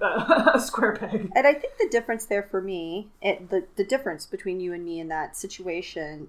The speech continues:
Speaker 2: is that this has always been true for me, and it's not true for everybody, is that I've, I've always been, uh, really good at math, but, like, poor on math scores and, like, in gr-, grade school,
Speaker 1: Mm-hmm.
Speaker 2: where they want you to show your work.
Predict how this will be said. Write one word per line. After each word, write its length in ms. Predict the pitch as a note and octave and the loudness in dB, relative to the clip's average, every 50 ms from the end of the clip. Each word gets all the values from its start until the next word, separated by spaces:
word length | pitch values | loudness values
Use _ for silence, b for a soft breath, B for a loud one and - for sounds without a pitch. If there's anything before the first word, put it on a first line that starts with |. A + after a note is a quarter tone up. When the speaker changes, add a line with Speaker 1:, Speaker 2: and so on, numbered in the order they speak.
| - - | -6 -4
Speaker 2:
is 400 | F#3+ F3+ F3 E3+ E3+ E3 E3 - | -2 -2 -2 -2 -4 -6 -8 -6
that 260 | - F3+ - - E3 | -6 -6 -6 -4 -6
this 140 | F3+ F#3+ - | -6 -6 -6
has 120 | A3 G#3 G#3+ | -2 2 4
always 260 | F#3+ F#3+ G3 G#3 G#3 | 4 6 4 2 0
been 140 | A#3+ A#3 A3 | -2 -6 -6
true 180 | - - F3 - | -4 -4 -6 -4
for 140 | - D#3+ | -6 -8
me, 220 | D3+ D3+ D#3 D#3 D#3 | -8 -8 -10 -12 -12
and 100 | D#3 D#3 | -12 -12
it's 180 | C#3+ - - | -12 -10 -6
not 200 | F3+ E3 D#3 - | -4 -4 -4 -2
true 160 | - - E3+ E3 | -4 -4 -6 -4
for 160 | E3 E3 - | -4 -2 0
everybody, 680 | E3+ E3+ E3 E3 D#3 - - D3 D#3 D#3+ E3 E3 D#3+ D#3+ | 0 -2 -2 -4 -6 -6 -6 -6 -4 -6 -10 -10 -10 -10
is 160 | E3+ E3+ E3 - | -10 -10 -6 -2
that 180 | F3 E3+ - - - | -2 -2 -2 0 0
I've, 220 | F#3 F3 F3 E3+ - b b b b b b b b | 0 2 0 -2 -8 b b b b b b b b
I've 120 | G#3 G#3+ A3 | 4 8 8
always 300 | A3 A#3 C#4 D#4 D4 - | 8 8 8 4 0 -2
been, 480 | - A3+ G#3+ G3+ G3 F#3+ F#3 F3+ F3+ b b b b b b - | -2 0 2 2 2 0 0 -2 -6 b b b b b b 0
uh, 580 | F3 F3 E3+ E3 E3 D#3+ D#3+ D#3+ D#3+ D#3+ D#3 - - - | 0 2 2 0 -2 -2 -4 -4 -4 -4 -6 -6 -8 -10
really 840 | F#3 F3 F3 F3 G3+ A3 G#3 G#3+ G#3+ G#3 G3+ G3+ G3 F#3+ F3+ - - E3 - | -12 -10 -6 -2 -2 0 0 0 -2 -4 -4 -4 -4 -4 -6 -6 -10 -14 -6
good 340 | - F#3+ F3+ F3+ F#3+ A3 A#3 | -4 -2 0 2 2 2 2
at 200 | A#3 G3 - - | 2 0 0 -2
math, 460 | F3 E3+ D#3+ D#3 D#3+ D#3+ E3 E3+ - - _ | -2 -2 -2 -2 -2 -2 -4 -6 -8 -10 _
but, 220 | E3 D3+ - - | -6 -6 -6 -4
like, 260 | D#3+ D#3+ D#3+ D#3 D#3 - _ _ _ _ _ | -4 -4 -4 -4 -8 -12 _ _ _ _ _
poor 280 | - - - F#3+ F#3+ F#3 | -14 -4 -2 0 2 2
on 140 | F3 E3+ F3 | 2 2 0
math 220 | D#3+ D3 D#3 - - | -4 -6 -6 -8 -12
scores 580 | - - - E3 D3+ D3+ D#3 D#3 E3 F3 - F3 | -14 -12 -10 -8 -8 -6 -6 -6 -8 -8 -8 -12
and, 140 | E3 E3 D#3+ - | -12 -14 -12 -12
like, 140 | D#3+ D#3 - _ - | -14 -14 -14 _ -12
in 180 | - E3 E3 | -10 -10 -10
gr-, 60 | D#3+ D#3 - - _ - F3+ | -10 -14 -16 -20 _ -20 -10
grade 260 | - F3 E3+ E3 E3 | -6 -6 -4 -4 -6
school, 380 | - - - F#3 F#3 F#3 F#3+ F#3+ | -8 -6 -4 -2 -2 -2 -4 -6
Speaker 1:
Mm-hmm. 160 | F#3+ E3+ D#3 D#3 B B B B - - | -6 -10 -16 -20 B B B B -18 -4
Speaker 2:
where 440 | F3+ G3 F#3+ F3 F3 E3+ E3+ - - | 2 4 4 4 4 4 2 2 2
they 80 | F#3 F#3+ | 2 2
want 240 | F#3+ F3 D#3 - D#3+ | 2 0 0 -2 -2
you 60 | E3 | -4
to 80 | F3 E3+ | -6 -6
show 180 | - - E3+ | -6 -6 -6
your 160 | D#3 D3+ D3+ D3 | -6 -6 -8 -10
work. 420 | D3 D3 - - G#3+ - - - | -8 -6 -4 -4 -6 -6 -8 -14